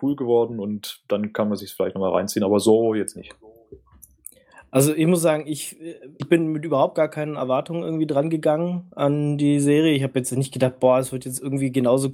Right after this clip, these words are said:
Speaker 2: cool wie die B-B-C-Serie“, weil die ist einfach großartig. Ähm, und da ich irgendwie mit, ja,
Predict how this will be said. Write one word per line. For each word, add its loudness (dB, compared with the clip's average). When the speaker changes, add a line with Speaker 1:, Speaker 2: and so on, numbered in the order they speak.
Speaker 2:
cool 2
wie -2
die 0
B-B-C-Serie“, 0
weil 2
die 0
ist -2
einfach 0
großartig. 0
Ähm, 4
und 0
da 4
ich -2
irgendwie -4
mit, -4
ja, 2